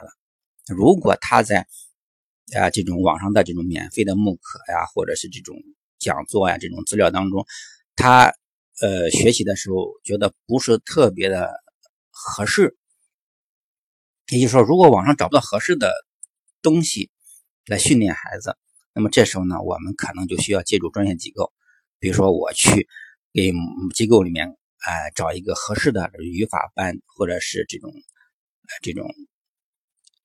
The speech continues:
写作班。如果家长水平够的话，可以来辅助指导，啊。比如说对我来说，我水平不太高，但是我略懂一些，那么我就可以，啊，辅助孩子在网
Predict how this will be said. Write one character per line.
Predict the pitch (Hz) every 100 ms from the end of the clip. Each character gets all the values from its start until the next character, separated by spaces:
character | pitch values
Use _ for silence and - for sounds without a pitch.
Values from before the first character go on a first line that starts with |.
| _
写 | - -
作 | 82 95
班。 | 82 87 _ _ _ _ _ _ _ _ _ _ _ _ _ _
如 | - 101 110
果 | 95
家 | 104 110
长 | 82 - _ _ _ _
水 | - 92
平 | 104
够 | 202 185
的 | 78
话， | 90 -
可 | 95
以 | 95 92 - _ -
来 | 87
辅 | - 90 117
助 | 151
指 | 95 107
导， | -
啊。 | - _ _ - - _ _ _ _ _ _ _ _ 87
比 |
如 | 101
说 | 113
对 | 120
我 | 82
来 | 82
说， | 87 92
我 | 90 85
水 | -
平 | - 101 87 _
不 | -
太 | 107
高， | 92 104 101 - - -
但 | 95
是 | 92
我 | 87 85 -
略 | 107 151
懂 | 156 -
一 | 104
些， | 92 - 87
那 | 95
么 | 92 90
我 | 90
就 | 87
可 | - 90
以， | 92 - - - _ _
啊， | -
辅 | - -
助 | 120 180
孩 | - 90 87
子 | - - _ _ _ _
在 | 98
网 | 90